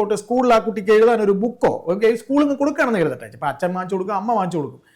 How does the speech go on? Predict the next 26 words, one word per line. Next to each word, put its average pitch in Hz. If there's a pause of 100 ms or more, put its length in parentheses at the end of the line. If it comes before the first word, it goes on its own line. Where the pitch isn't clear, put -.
(220)
എന്നാൽ 277 (240)
പ്രാഥമികമായി 294 (220)
ഇന്ന് 262 (380)
ഇപ്പം 247
ചെയ്യേണ്ട 254
കുറച്ച് 233
കാര്യങ്ങളുണ്ടാവും. 202 (180)
ഞാൻ 175
പറയുന്ന 214
തെറ്റോ 233
ശരിയോ 233
എന്ന് 233
എനിക്കറിയില്ല. 202 (360)
അപ്പം 139
ഇതെല്ലാം 269 (160)
ഉണ്ട്. 262
ഇപ്പം 220 (120)
ഈ -
പറയുന്ന 220
ക്രമസ-, 202
എന്തിനാ 254
അത് 202
പറയുന്നത്? 185 (340)
ഞങ്ങൾ 247 (480)
വളരെ 214 (380)
എബിലിറ്റി 202